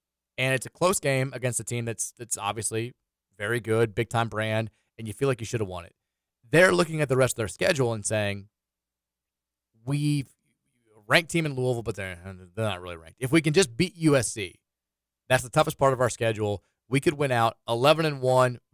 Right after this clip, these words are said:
very good shot at going to the playoff." And now that's dashed. Like, it, like, it's over. You're playing for potentially a New Year's Six game, and that's not nearly as sexy as the expectations that you had for this team coming into the year,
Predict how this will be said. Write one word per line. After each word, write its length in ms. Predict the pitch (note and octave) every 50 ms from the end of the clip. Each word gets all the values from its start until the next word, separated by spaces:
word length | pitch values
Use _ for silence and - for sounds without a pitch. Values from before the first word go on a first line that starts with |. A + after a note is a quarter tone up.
| A#2 A2+
very 260 | C3 C3+ C#3+ D#3 D3+
good 180 | C#3 C#3 C#3 -
shot 220 | - - B2+ A#2+
at 80 | A2+ G#2
going 220 | F#2 A2+ A2+ G#2+
to 80 | G2 F#2+
the 60 | F#2
playoff." 440 | - - F#2+ F#2 E2+ E2 - - - _ _ _ _ _ _ _ -
And 100 | C3 C#3
now 160 | D#3+ F3+ F#3
that's 240 | - D#3+ E3 - -
dashed. 480 | - A2+ G2 F#2 F#2+ - - - -
Like, 120 | A#2+ B2+ C3
it, 120 | C#3+ C3 - _ D3 _
like, 140 | C#3+ C#3 -
it's 200 | D3 E3+ D#3+ - -
over. 380 | C#3+ D#3 D3 B2 - - _ _ _ _ _ _ _ _ _ _ -
You're 120 | C3 D3
playing 320 | - - D#3 D#3+ D#3+ D#3 C#3+
for 100 | - C3
potentially 540 | - - - - C#3+ D3+ D3 - C#3+ D3 C3+
a 40 |
New 120 | A#2+ A#2+ A#2+
Year's 200 | A#2 A2+ G#2+ -
Six 280 | - - E3+ E3 -
game, 340 | - D#3+ D3+ D#3 D#3 D3+ D3+ C#3
and 120 | C3+ C3+ B2
that's 240 | C3+ D3 C#3 - -
not 220 | C3 B2+ B2+ A2
nearly 360 | A#2+ B2+ C3 C3 B2+ A#2+ A#2+ A2
as 80 | -
sexy 320 | - C3+ B2+ A#2 - B2+ B2
as 80 | A2
the 100 | - A#2+
expectations 540 | A#2 A2 - - A2 - A#2 A2 - G#2+ F#2+
that 100 | A2 G#2
you 120 | G2 G2
had 200 | F#2+ G#2+ A2+ A2+
for 80 | - -
this 140 | G#2+ G#2 -
team 180 | - A2+ G#2+
coming 220 | G2+ - G2 G#2 G#2+
into 100 | A2 A2
the 100 | G#2 G#2
year, 220 | G#2 G#2 G2+ F#2+